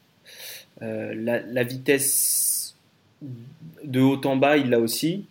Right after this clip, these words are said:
Il est très athlétique. Euh, est-ce que tu vois des domaines à améliorer, en fait, au niveau de vraiment de la vi-, de la défense de un contre un ? Après, on parlera de la défense peut-être collective, où là, il est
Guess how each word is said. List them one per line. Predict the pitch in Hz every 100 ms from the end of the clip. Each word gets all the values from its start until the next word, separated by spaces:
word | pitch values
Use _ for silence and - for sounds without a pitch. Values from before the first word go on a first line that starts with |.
| _ -
Il | 113
est | 110
très | - 123 117
athlétique. | 113 110 - 160 160 - - - - _ -
Euh, | 117 117 113 117 - - _ _ 139
est-ce | 139 -
que | 170
tu | 160 151 143 139 139 135 123
vois | 127 147
des | 135
domaines | 127 139 156 156 -
à | 127
améliorer, | 127 131 131 131 123 120 120 _
en | -
fait, | 117 117 113
au |
niveau | 120 120 135
de |
vraiment | 127 139 160 156
de | 139 - _ 135
la | 131
vi-, | 127
de | 131 - -
la | 127 -
défense | 151 143 170 165
de | 131 131 147
un | 147
contre | 147 131 -
un ? | 127 131 -
Après, | 117 139
on | 135
parlera | 131 120 123
de | 123
la | 117
défense | 117 - 123
peut-être | - 117 -
collective, | 127 120 - 143 143
où | 120
là, | 117 127
il | 117 113
est | 110 -